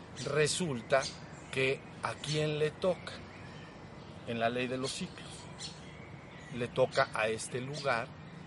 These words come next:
retomar su papel del lugar más importante espiritual de las tierras de Anáhuac.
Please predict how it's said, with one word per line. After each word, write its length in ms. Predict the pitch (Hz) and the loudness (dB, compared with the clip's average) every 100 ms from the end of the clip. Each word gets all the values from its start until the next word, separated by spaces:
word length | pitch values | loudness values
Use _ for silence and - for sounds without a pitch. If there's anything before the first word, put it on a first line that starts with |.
| - - | -12 -8
retomar 880 | 113 110 113 110 117 113 120 127 | -4 2 2 2 0 2 4 4
su 160 | 123 151 | 2 -4
papel 480 | 135 139 - 127 120 | -2 -2 0 0 0
del 140 | 117 | -4
lugar 480 | 98 101 101 117 123 - - - - 113 | -4 -8 0 2 2 -2 -14 -14 -10 -2
más 300 | 123 127 139 | 0 0 -4
importante 640 | 117 120 107 113 113 120 | -4 -4 -2 -2 -2 -4
espiritual 720 | - 120 110 110 135 110 110 | -6 -6 -8 -4 2 2 2
de 80 | 107 | -6
las 220 | 95 - | -6 -8
tierras 400 | - 107 95 98 | -8 -6 -6 -4
de 80 | 110 | -4
Anáhuac. 340 | 127 156 123 | -2 0 0